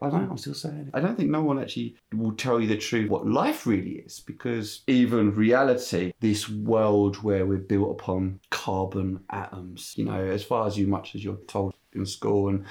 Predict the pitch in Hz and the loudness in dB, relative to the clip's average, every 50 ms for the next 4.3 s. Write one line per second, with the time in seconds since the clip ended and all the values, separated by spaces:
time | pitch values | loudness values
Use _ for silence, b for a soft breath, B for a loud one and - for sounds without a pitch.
0 | B B B B B 107 107 98 104 101 101 113 107 104 101 101 - 110 113 104 | B B B B B 0 2 2 2 2 2 2 2 2 2 2 2 2 4 4
1 | 98 98 98 - 107 101 95 92 - - 104 101 104 107 101 - 139 107 95 98 | 2 0 0 0 2 2 2 0 -2 0 2 2 2 2 2 2 2 2 2 2
2 | 98 - 117 107 95 95 95 95 92 - - 98 92 92 98 107 101 92 92 92 | 0 0 0 2 2 2 2 2 0 -2 -2 -2 0 2 2 0 0 0 -2 -2
3 | 85 85 95 95 92 92 92 - - 101 98 95 95 - 95 92 92 101 107 107 | -4 -4 -4 -4 -4 -6 -6 -6 -4 -4 -2 -2 -2 -2 -4 -2 -2 0 0 2
4 | 101 92 87 80 71 | 2 0 -2 -4 -10